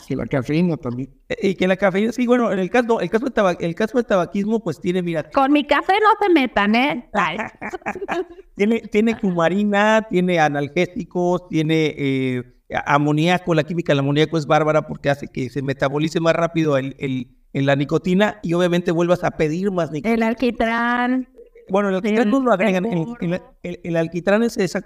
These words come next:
Speaker 2: es la, la parte que se quema, o sea, todo lo que genera combustión genera alquitrán, o sea, la madera quemada genera alquitrán.
Speaker 3: Sí.
Speaker 2: Pero, pero, por ejemplo,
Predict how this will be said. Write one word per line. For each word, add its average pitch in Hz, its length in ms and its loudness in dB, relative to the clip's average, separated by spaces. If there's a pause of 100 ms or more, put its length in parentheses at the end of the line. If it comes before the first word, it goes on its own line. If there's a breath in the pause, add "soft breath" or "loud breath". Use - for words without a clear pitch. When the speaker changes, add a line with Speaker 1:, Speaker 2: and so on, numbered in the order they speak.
Speaker 2:
es 180 220 -2
la, 180 220 6
la 151 140 0
parte 180 280 0
que 185 120 -6
se 139 120 -6
quema, 180 300 2
o - 20 -4
sea, 160 140 -2
todo 190 140 2
lo 190 80 0
que 160 120 -2
genera 165 260 2
combustión 160 400 -2
genera 147 260 -2
alquitrán, 156 460 0
o - 240 -20
sea, 170 120 2
la 160 100 4
madera 175 320 2
quemada 190 480 4
genera 147 300 -4
alquitrán. 185 400 -4 (240)
Speaker 3:
Sí. 254 180 4
Speaker 2:
Pero, 185 320 0
pero, 180 160 2
por 180 160 2
ejemplo, 214 400 0